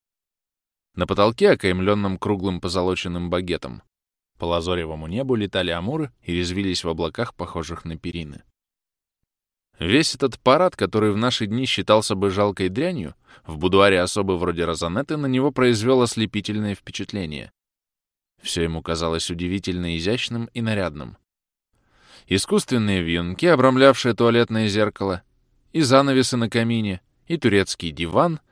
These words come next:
и альков, отделанный в виде палатки из розового шелка с чехлом из белой кисеи. В спальне мебелировка была из черного дерева с бронзовыми инкрустациями,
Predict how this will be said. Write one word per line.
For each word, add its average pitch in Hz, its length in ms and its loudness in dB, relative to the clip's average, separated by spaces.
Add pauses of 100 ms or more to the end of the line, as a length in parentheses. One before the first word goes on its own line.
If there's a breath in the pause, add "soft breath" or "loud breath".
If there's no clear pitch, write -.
(140)
и 160 80 2
альков, 117 560 2 (140 soft breath)
отделанный 95 680 2
в 85 40 -6
виде 92 260 -2
палатки 95 460 0
из 87 120 -2
розового 87 480 0
шелка 139 380 -4
с - 80 -8
чехлом 117 480 -2
из 95 100 -2
белой 82 380 -2
кисеи. 73 580 -10 (1160)
В - 80 -8
спальне 175 340 4
мебелировка 123 640 4
была 113 280 4
из 110 120 0
черного 104 460 0
дерева 135 320 2
с 113 80 0
бронзовыми 107 640 0
инкрустациями, 110 920 -6